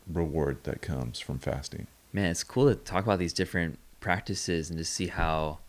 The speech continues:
Speaker 2: they're more than just, like, a, they're more than just a practice. There's so much, um, that comes from God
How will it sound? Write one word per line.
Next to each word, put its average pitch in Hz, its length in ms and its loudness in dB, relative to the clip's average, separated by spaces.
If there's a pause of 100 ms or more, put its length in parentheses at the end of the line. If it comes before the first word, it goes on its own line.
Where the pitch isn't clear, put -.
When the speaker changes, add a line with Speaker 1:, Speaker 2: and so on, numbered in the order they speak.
(540)
Speaker 2:
they're 95 120 4
more 90 300 6
than 87 140 4
just, 85 280 0
like, 80 180 -2
a, 76 220 -2 (880)
they're 117 140 6
more 117 160 6
than 113 100 6
just - 120 -2
a - 40 -6
practice. - 720 -4 (440)
There's 92 160 0
so 104 200 4
much, 90 460 2 (180)
um, 82 520 -4 (180)
that - 220 -4
comes 92 420 0
from 90 340 0
God 80 540 2